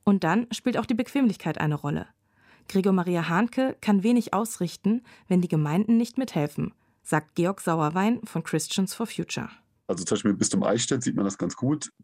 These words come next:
Speaker 2: Die haben eigentlich so eine Ökostromoffensive, wo es darum geht, dass die Gemeinden Ökostrom beziehen sollen.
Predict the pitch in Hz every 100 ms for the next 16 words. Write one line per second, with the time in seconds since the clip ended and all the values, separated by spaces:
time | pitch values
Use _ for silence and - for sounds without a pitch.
0 | - - 101 101 101 101 - 117 - -
1 | 147 147 - 143 143 156 160 151 _ _
2 | _ _ - _ 107 - 101 101 95 107
3 | 107 - 104 98 92 101 95 95 - 120
4 | 139 - 147 143 - - 151 143 143 147
5 | 151